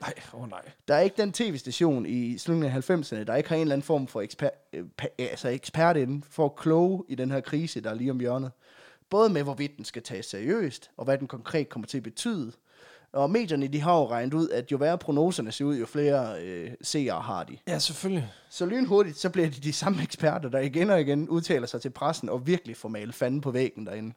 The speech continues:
Speaker 1: Fedt.
Speaker 2: Ja. Blandt andet så udgiver magasinet Computer World en artikel under den sådan relativt dramatiske titel, Doomsday twe-, øh, two thousand.
Speaker 1: Det ellers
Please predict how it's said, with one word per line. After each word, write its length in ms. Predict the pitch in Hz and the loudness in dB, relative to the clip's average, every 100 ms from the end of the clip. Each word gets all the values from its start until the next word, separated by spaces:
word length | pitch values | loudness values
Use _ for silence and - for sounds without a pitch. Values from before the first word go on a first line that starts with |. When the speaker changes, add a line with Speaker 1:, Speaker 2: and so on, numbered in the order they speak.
| _ | _
Speaker 1:
Fedt. 360 | - 117 - _ _ | -8 -6 -8 _ _
Speaker 2:
Ja. 120 | - 113 - _ _ _ - - _ _ - | -8 -8 -8 _ _ _ -20 -20 _ _ 6
Blandt 180 | 175 175 | 8 8
andet 220 | 226 240 | 6 4
så 120 | 202 | 4
udgiver 360 | 185 214 190 165 | 4 2 4 4
magasinet 460 | 135 147 202 160 | 4 0 -2 -2
Computer 460 | 156 147 208 247 240 | -2 0 2 4 2
World 300 | 120 117 120 | 2 2 2
en 120 | 131 | -2
artikel 380 | 131 - 185 170 | -2 0 -2 2
under 200 | 156 151 | 4 4
den 320 | - 135 123 | 2 -2 -2
sådan 240 | 120 135 113 _ _ _ _ _ _ _ - - | -2 -4 -4 _ _ _ _ _ _ _ -14 -6
relativt 380 | 147 175 151 139 | -4 -2 -2 -2
dramatiske 480 | 123 180 147 - 135 | 0 2 0 -4 -4
titel, 320 | 151 143 120 | -2 -2 0
Doomsday 640 | 165 180 190 - 147 147 143 | 2 2 2 4 6 4 2
twe-, 300 | 151 156 143 - | 0 0 -2 -2
øh, 100 | 143 | -2
two 240 | - 185 | 0 -2
thousand. 440 | 165 143 190 170 120 - _ _ _ _ _ _ _ _ _ | 4 4 4 2 -6 -8 _ _ _ _ _ _ _ _ _
Speaker 1:
Det 80 | 123 | -8
ellers 240 | 113 117 | -6 -8